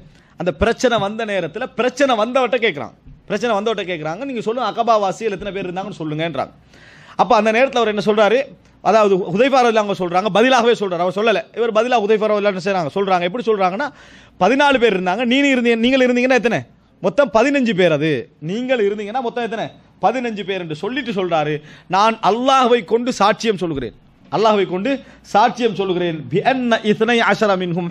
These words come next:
ஹர்புன் லில்லாஹி வ லி ரசூலிஹி ஃபில் ஹயாத்தி துன்யா வ யௌம யகூமுல் அஷ்ஹாத்."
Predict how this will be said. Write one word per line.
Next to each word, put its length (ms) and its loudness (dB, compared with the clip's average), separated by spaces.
ஹர்புன் 340 0
லில்லாஹி 520 0
வ 120 2
லி 120 4
ரசூலிஹி 540 0
ஃபில் 220 -2
ஹயாத்தி 400 2
துன்யா 240 -6
வ 160 0
யௌம 340 -2
யகூமுல் 400 -6
அஷ்ஹாத்." 300 0